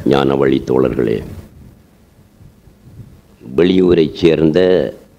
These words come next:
கால்கள் இயங்காத ஒரு சிறுவன் பள்ளிவாயில் முன்னாலே நின்று கொண்டிருக்கிறான். உங்களால் முடிந்த உதவிகளை அவனுக்கு செய்து செல்லுமாறு அன்பாக நான் கேட்டுக்கொள்கிறேன். நபியுல்லாஹி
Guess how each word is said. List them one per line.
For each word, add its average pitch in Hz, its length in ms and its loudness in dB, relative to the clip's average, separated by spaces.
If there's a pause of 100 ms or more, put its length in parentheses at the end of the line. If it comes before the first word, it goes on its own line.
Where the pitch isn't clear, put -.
(1000)
கால்கள் 92 640 0
இயங்காத 82 720 2
ஒரு 76 200 2
சிறுவன் 82 520 0
பள்ளிவாயில் 76 560 2
முன்னாலே 73 640 0 (300)
நின்று 76 280 -2
கொண்டிருக்கிறான். 71 680 -2 (840)
உங்களால் 71 320 0
முடிந்த 73 640 2
உதவிகளை 73 640 2
அவனுக்கு 69 760 -2 (140)
செய்து 73 360 -2
செல்லுமாறு 71 760 0 (140)
அன்பாக 71 380 0
நான் 65 200 -2
கேட்டுக்கொள்கிறேன். 60 640 -2 (1900)
நபியுல்லாஹி 95 680 4